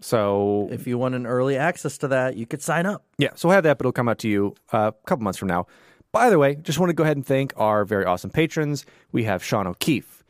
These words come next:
Speaker 1: Tactics, Francis, Charles Zitter, Angry Canadian, Baby Z, Slam Duncan eighty-seven,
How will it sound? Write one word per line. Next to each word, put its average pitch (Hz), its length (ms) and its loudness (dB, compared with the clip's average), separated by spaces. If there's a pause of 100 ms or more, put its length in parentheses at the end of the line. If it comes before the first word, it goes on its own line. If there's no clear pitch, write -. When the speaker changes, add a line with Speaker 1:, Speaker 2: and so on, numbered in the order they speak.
(280)
Speaker 1:
Tactics, - 720 -4 (300)
Francis, 165 760 -2 (320)
Charles 175 380 2
Zitter, 139 380 2 (440)
Angry 180 240 2
Canadian, 139 640 0 (360)
Baby 127 260 2
Z, 139 380 0 (400)
Slam 185 380 0
Duncan 147 340 0
eighty-seven, 180 760 -2